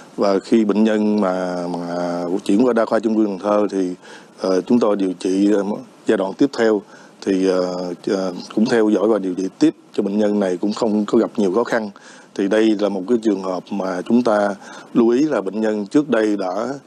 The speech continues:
sử dụng những cái loại thuốc như giảm đau hay những thuốc điều trị cảm cúm mà đã từng có phản ứng mà chúng ta không biết được. Thành ra là có những cái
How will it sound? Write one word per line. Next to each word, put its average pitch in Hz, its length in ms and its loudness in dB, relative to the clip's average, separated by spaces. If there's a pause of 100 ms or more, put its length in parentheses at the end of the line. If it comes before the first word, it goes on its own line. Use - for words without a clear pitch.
(260)
sử - 200 0
dụng 107 340 2
những 101 160 -2
cái 131 120 2
loại 98 180 0
thuốc 143 300 0
như 113 280 2
giảm 101 220 -4
đau 113 260 2
hay 110 140 -6
những 107 260 -6
thuốc 139 220 -4
điều 101 160 0
trị 98 220 -2
cảm 95 220 -4
cúm 135 260 0
mà 101 100 0
đã 104 220 -2
từng 95 260 -2
có 117 140 0 (140)
phản 104 180 0
ứng 147 240 2 (280)
mà 98 140 -4
chúng 113 140 -2
ta 117 120 2
không 113 200 0
biết 147 140 2
được. 110 180 2 (600)
Thành 107 100 -2
ra 107 180 2
là 98 220 0 (240)
có 131 120 2
những 117 280 2
cái 120 260 2